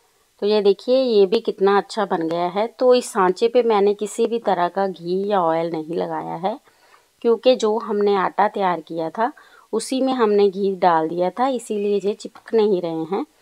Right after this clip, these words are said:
तो ये देखिए सारे गुजिये मैंने बना कर के तैयार कर लिए हैं। तो अब हम इसे घी में फ्राई कर लेंगे। तो यहाँ पर मैं देसी घी का इस्तेमाल कर रही हूँ,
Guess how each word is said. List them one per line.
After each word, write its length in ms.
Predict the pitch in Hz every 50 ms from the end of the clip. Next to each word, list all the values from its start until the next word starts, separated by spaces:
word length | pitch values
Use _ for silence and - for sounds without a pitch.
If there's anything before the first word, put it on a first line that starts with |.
| _ _ _ _ _ _ _
तो 80 | -
ये 140 | 226 240 233 226
देखिए 280 | 240 233 - - 269
सारे 360 | 254 - 240 202 190 196 226 233
गुजिये 360 | 208 226 185 180 202 208 202
मैंने 260 | 202 196 190 196 202 190
बना 260 | 196 180 175 170 165
कर 180 | 165 - 208 208
के 160 | - - 220
तैयार 340 | 214 - 196 180 165 160 160
कर 180 | - - 160
लिए 240 | 156 156 160 165 170 180
हैं। 200 | 190 220 247 277 - _ _ _ _ _ _ _ _ -
तो 80 | 233 233
अब 200 | 233 226 220 247
हम 200 | 262 247 262 247
इसे 260 | 226 226 - 226 233
घी 300 | 233 202 - 202 196 208
में 160 | 208 214 226 240
फ्राई 320 | - - 196 175 165 165 160 -
कर 140 | 170 165 160
लेंगे। 380 | 165 165 165 165 175 208 247 330 - _ _ _ _ _ _ _ _ _ _ _ _ _ _ _ _ _ _ _ _ _ _ _ _ _ -
तो 60 | -
यहाँ 280 | 254 254 254 240 240 247
पर 160 | 240 269 262 254
मैं 260 | 254 247 233 233 226 196
देसी 340 | 214 196 190 - - 226 208
घी 200 | 190 220 214 208
का 160 | 214 220 214
इस्तेमाल 500 | 208 208 - - - 196 196 196 190 196 190
कर 200 | - 196 170 156
रही 160 | 156 160 165
हूँ, 220 | 175 170 214 247